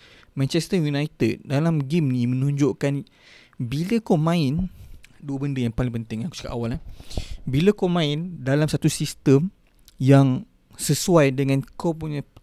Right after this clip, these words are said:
type of play yang ada dan player profile yang ada, tu yang pertama. Yang kedua, kau main dalam salah satu team yang main for the manager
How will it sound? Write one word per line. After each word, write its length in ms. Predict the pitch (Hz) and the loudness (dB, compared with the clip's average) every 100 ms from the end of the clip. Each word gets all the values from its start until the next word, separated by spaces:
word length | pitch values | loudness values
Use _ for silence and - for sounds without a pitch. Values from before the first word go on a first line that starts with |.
| _ _ | _ _
type 220 | 160 - | -2 0
of 180 | - - | -8 -2
play 220 | 156 151 | 0 0
yang 180 | 156 127 | 0 0
ada 320 | 120 127 160 - _ | 0 -4 -4 -12 _
dan 220 | 139 147 - | 0 0 0
player 300 | 143 143 147 | 0 2 0
profile 420 | - 131 - 143 127 | 0 -4 -2 -2 0
yang 160 | 123 | 0
ada, 240 | 127 123 147 | -2 -2 -6
tu 80 | - | -8
yang 80 | 123 | -8
pertama. 240 | 120 120 151 113 - - - - - - _ _ _ _ _ _ _ _ _ _ _ | -6 -6 -6 -8 -8 -10 -14 -20 -20 -20 _ _ _ _ _ _ _ _ _ _ _
Yang 160 | 147 135 | -2 0
kedua, 300 | 151 143 208 214 - - | 0 4 4 2 -6 -12
kau 80 | - | 0
main 320 | 147 156 165 | 2 4 2
dalam 160 | 147 143 | 2 0
salah 160 | 143 143 | 0 -2
satu 160 | 139 | -4
team 320 | - 160 147 | -4 -2 0
yang 160 | 139 139 | 2 2
main 240 | 135 147 151 | 0 0 0
for 160 | - 135 | 2 2
the 80 | 127 | 2
manager 640 | 131 131 131 139 143 165 | 0 0 0 2 0 -2